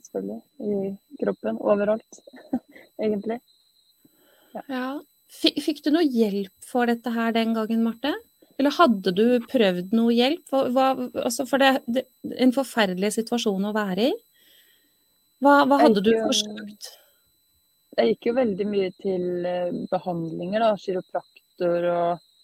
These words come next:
Speaker 1: fysioterapeut og naprapat og muskelterapeut, ja, alt mulig som man kan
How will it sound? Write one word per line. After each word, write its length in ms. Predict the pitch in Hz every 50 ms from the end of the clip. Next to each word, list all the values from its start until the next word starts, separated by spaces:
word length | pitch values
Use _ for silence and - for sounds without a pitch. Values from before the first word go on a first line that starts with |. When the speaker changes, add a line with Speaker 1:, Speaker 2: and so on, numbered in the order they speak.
| _ _ _ _ _ _ _ _ _
Speaker 1:
fysioterapeut 920 | - 190 175 160 170 165 - 175 165 165 165 - - 170 165 175 - - -
og 220 | 175 175 170 170
naprapat 840 | 175 170 160 - - 180 170 - - 170 165 170 - _ _ - 170
og 400 | 175 170 170 170 170 170 165 170
muskelterapeut, 640 | 170 165 - - - 180 170 160 - 170 160 160
ja, 80 | - - -
alt 260 | 185 185 185 - _
mulig 320 | 202 190 185 170 170 170
som 180 | - 180 165 165
man 140 | 165 170 160
kan 220 | 175 170 170 165